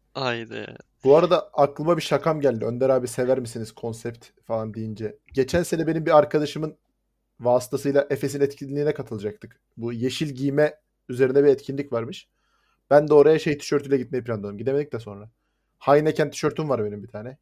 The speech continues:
Speaker 2: Yine
Speaker 1: Peki
Speaker 2: yeşil.
Speaker 1: böyle markaların <laughs> isimlerini vererek mi <laughs> devam
Speaker 2: Yani
Speaker 1: edersin?
Speaker 2: verelim bir şey olmaz. Bir sıkıntı var mı?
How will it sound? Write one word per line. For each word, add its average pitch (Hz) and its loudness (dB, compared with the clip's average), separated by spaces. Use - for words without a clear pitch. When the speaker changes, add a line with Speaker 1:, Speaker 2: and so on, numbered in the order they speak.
Speaker 2:
Yine 117 -6
Speaker 1:
Peki 120 0
Speaker 2:
yeşil. 143 0
Speaker 1:
böyle - 8
markaların 339 4
<laughs> - -14
isimlerini 170 0
vererek 160 2
mi 135 -12
<laughs> 170 0
devam 143 6
Speaker 2:
Yani 139 0
Speaker 1:
edersin? 131 -4
Speaker 2:
verelim 139 0
bir 123 -12
şey 139 -2
olmaz. - -4
Bir 381 4
sıkıntı - -4
var 220 4
mı? 127 -2